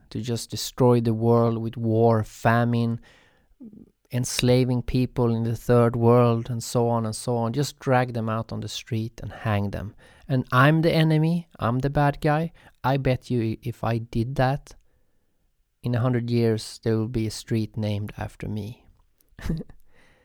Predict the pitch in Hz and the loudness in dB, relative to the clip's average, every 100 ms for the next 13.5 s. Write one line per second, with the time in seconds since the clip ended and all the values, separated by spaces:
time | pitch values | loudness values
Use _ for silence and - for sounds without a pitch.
0 | _ _ _ _ _ - _ _ _ _ | _ _ _ _ _ -20 _ _ _ _
1 | _ _ _ _ - 190 185 156 143 - | _ _ _ _ -2 0 2 2 0 -2
2 | 185 - 208 220 226 208 185 160 160 143 | -6 -2 -2 2 4 4 4 4 0 -2
3 | - 123 - 104 98 117 117 - - 135 | -2 -2 -2 -4 -4 -2 -4 -6 -2 0
4 | 190 - - - - - - - - _ | 0 -4 -8 -10 -20 -20 -20 -20 -20 _
5 | - - - _ - 127 117 113 107 104 | -20 -18 -18 _ -2 0 2 2 0 0
6 | 107 107 101 101 98 107 113 - _ _ | 0 0 -2 -2 -4 -8 -14 -20 _ _
7 | _ _ 214 _ 135 147 135 127 147 151 | _ _ -20 _ 0 2 2 0 2 2
8 | 123 104 107 - 127 117 - - 113 107 | 2 0 -2 -2 -4 -4 -6 -4 -4 -4
9 | 123 - _ _ _ _ _ _ _ _ | -8 -20 _ _ _ _ _ _ _ _
10 | 117 110 107 107 107 117 - 135 - - | -4 -2 -2 -2 -4 -4 -2 -4 0 4
11 | 196 180 123 104 101 98 92 95 107 - | 8 8 8 4 2 0 -2 -4 -6 -12
12 | _ _ _ _ - 101 101 - _ _ | _ _ _ _ -4 -2 -4 -8 _ _
13 | _ - - - | _ -12 -8 -8